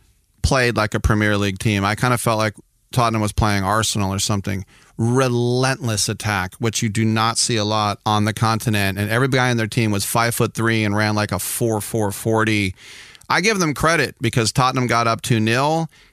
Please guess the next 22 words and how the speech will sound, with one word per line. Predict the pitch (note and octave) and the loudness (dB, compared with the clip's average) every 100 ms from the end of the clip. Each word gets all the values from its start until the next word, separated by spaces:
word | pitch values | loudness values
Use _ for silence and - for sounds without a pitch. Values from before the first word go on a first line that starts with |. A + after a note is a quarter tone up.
| _ | _
and | A#2+ A#2 A2+ | 0 2 2
they | A2+ A2 | 2 0
absolutely | G#2+ B2+ B2+ B2+ A#2+ A#2+ A#2 A2 | 0 -2 0 0 2 2 0 0
took | - A2+ | 0 0
their | G2+ | 0
foot | G2 B2+ | 0 0
off | B2+ A#2+ | 0 0
the | B2 | 0
gas. | A#2 A#2 A#2 | 0 0 0
Harry | - B2 A#2 | 2 2 0
Kane | - A#2 A2+ | 0 0 0
said | - A2+ G#2 | 0 0 0
that | G#2+ G#2 | -2 -2
goal | G#2 A2 A2+ A2 | 0 0 2 0
right | G#2+ | 0
before | G#2+ - G#2 | -2 -2 2
halftime | G#2+ G#2+ - A2 G#2 | 2 0 0 0 2
in | |
the | G2+ | -2
forty-fourth | - A2 G#2 A2 G#2 - | -2 -2 0 0 -2 0
minute | G#2+ G#2 G2+ | 0 0 -2
kinda | - A2+ G#2+ G2 | -2 -2 0 -2